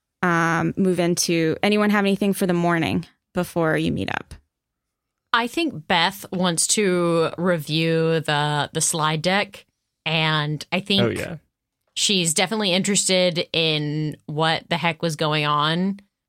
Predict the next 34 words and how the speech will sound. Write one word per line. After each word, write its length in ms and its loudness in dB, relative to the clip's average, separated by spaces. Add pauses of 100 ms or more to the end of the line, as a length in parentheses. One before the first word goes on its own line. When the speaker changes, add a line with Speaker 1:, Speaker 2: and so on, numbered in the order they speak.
Speaker 2:
She 160 0
might 200 2
have 100 0
been 140 2
bluffing 400 0
a 60 2
little 320 2
bit 300 0
that 200 0
she 160 0
thought 400 0 (640)
she, 160 0
she, 200 0
I 100 2
think 180 0
she 100 0
may 120 2
have 100 -4
started 400 0
to 100 0
say 240 0
that 160 -2
she, 260 0
she 200 0
knew 260 2
that 220 0
she 100 -2
was 160 0
sent 180 -2
there 160 -2
for 140 -2
a 60 -4
special 360 -4
purpose. 600 -4